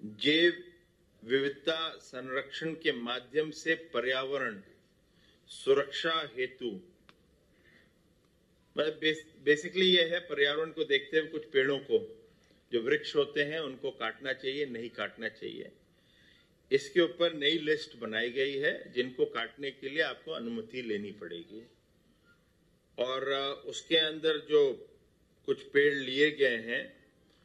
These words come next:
उसमें आम आता है, आम के तीन qualities ली गई है, देसी, टुकमी और कलमी, ये तीन quality ली है। नीम है, साल है, महुआ है,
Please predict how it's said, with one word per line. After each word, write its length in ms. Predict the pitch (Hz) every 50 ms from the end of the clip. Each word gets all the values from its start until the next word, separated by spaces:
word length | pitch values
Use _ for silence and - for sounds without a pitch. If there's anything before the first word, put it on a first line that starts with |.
| _ _ _ _ _ _
उसमें 760 | - 127 - - - 151 156 156 151 151 139 - - - - _ -
आम 300 | 110 127 139 147 151 143
आता 320 | 139 135 - - 143 143
है, 320 | 147 151 156 170 - - -
आम 300 | - 117 127 131 139 135
के 360 | - - 135 131 123 110 104 98 - - - - _ _ _ _ _ _ _ - _ _ _ _ _ _
तीन 200 | - 143 151 151
qualities 600 | 147 - 143 135 131 131 - - 143 135 123 113 120
ली 140 | 131 131
गई 240 | 127 127 143 143 139
है, 160 | 147 151 147
देसी, 760 | 131 113 110 123 123 123 - - - 156 160 165 165 - - - - - - _ _ _ _ _ _ _ _ _ _ _ _ -
टुकमी 720 | 147 143 151 151 147 160 165 175 185 185 185 - - - -
और 280 | 123 - - - - -
कलमी, 480 | 123 117 120 117 113 113 107 101 95 - - _ _ _ _ _ _ _ _ _ _ _ _ -
ये 100 | 117 123
तीन 320 | 117 - - 139 143 147 147
quality 440 | - 143 139 139 139 139 147 151
ली 200 | 147 143 143 147
है। 480 | 147 139 139 143 151 - - - - - -
नीम 560 | - 110 113 117 123 135 143 156 156 151 147
है, 500 | 127 123 139 143 147 151 - - - - _ _ _ _ _ _ _ _ _ _ _ _ _
साल 480 | - - - 107 107 120 131 139 143 143
है, 480 | 143 135 135 139 143 143 - - - _ _ _ _ _ _ -
महुआ 680 | 107 110 110 107 110 117 123 135 143 147 143 139 135
है, 440 | 131 135 135 143 147 - - -